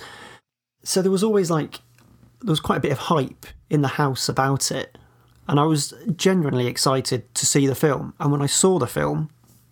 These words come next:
I would say I probably loved it. And it was an exciting roller coaster to watch.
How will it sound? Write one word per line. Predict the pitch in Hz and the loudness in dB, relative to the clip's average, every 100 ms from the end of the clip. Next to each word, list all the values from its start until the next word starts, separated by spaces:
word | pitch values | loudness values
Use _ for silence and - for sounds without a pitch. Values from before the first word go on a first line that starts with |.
| _ _ - | _ _ -2
I | 196 | 2
would | 190 | 2
say | - 120 131 151 - - _ _ _ _ - | 2 2 0 -2 -6 -20 _ _ _ _ -2
I | 208 | 0
probably | 160 131 | -2 -6
loved | 127 156 151 | -2 -2 -2
it. | 123 - - - _ _ - | -4 -6 -10 -20 _ _ 0
And | 147 | 0
it | 139 | 2
was | 143 139 - - _ - | 0 0 -2 -8 _ 0
an | 143 | 0
exciting | 139 - - 165 143 131 143 127 160 | 2 0 2 2 2 0 -2 -2 0
roller | 131 127 | 2 0
coaster | - 139 123 139 | -2 -6 -4 -4
to | - | -2
watch. | 147 156 - - - | 0 0 -4 -12 -16